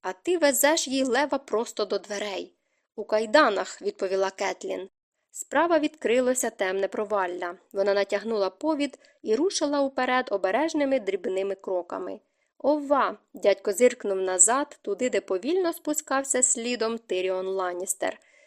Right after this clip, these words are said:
«Я бачу в нього при сідлі сокиру, при поясі ножа, при боці сердюка, схожого на голодну чорну тінь.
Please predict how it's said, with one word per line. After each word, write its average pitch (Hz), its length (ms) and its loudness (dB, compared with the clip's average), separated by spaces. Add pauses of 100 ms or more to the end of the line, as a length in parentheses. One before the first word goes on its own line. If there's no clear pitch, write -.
(160)
«Я 202 120 4
бачу 370 340 0
в 339 60 -2
нього 320 320 2
при 302 160 -2
сідлі 262 340 0
сокиру, 190 680 0 (140)
при 196 140 0
поясі 269 500 0
ножа, 196 480 0 (380)
при 208 140 2
боці 302 380 0
сердюка, 220 640 0
схожого 302 580 2
на 262 140 0
голодну 269 580 0
чорну 202 500 -2
тінь. 185 440 -8